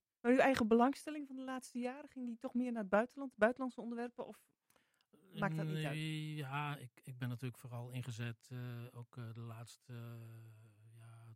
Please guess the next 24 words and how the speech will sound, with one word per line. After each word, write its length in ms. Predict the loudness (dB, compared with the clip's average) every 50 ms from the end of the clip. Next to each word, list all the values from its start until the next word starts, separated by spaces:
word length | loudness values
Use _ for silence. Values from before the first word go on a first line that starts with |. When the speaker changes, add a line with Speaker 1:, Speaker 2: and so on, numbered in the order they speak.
| _ _
Speaker 2:
tien 240 | -12 -10 -10 -10 -10
jaar 420 | -12 -14 -14 -14 -14 -14 -14 -16
voor 340 | -14 -14 -14 -14 -14 -14 -18 _
echt, 300 | -20 -20 -20 _ _ -10
eh, 160 | -8 -8 -8 -8 -10 _ _ _ _ _ _ _
de 100 | _ -16
grote 320 | -10 -8 -8 -8 -8 -8 -8
internationale 800 | -10 -8 -6 -6 -8 -8 -8 -8 -6 -4 -4 -4 -4 -6 -8
projecten. 600 | -10 _ -10 -8 -6 -6 -6 -6 -6 -8 -6 -6 -6
En, 200 | -4 -2 -2 -2
Speaker 1:
Mhm. 140 | -2 -4 -6
Speaker 2:
eh, 300 | -8 -8 -8 -8 -10 -10 -12 -12
daar, 380 | -10 -10 -8 -8 -8 -10 -12 -16 _ _ _ _ _ _ _ _ _ _ _ _ _ _ _ _
ja, 340 | -10 -8 -8 -8 -10 -12 _ _ _ _
dat 140 | -10 -6 -2
is 340 | 0 0 0 -2 -8 -12 -14 -14
op 140 | -14 -8 -2
zich 380 | 0 0 0 -2 -8 -14 -16 -20 -20 _ _
heel 240 | _ -6 -4 -4 -4 -4 -6 -8 -10 -10 -10 -10 -10 -12 -12 -12 -12 -12 -10
moeilijk 320 | -10 -10 -10 -10 -10 -12
soms, 400 | -10 -10 -8 -8 -8 -10 -14 -14
want 280 | -14 -14 -14 -14 -16 -18
eigenlijk, 360 | -18 -18 -18 -16 -18 -20 -20
ja, 180 | -20 -20 -20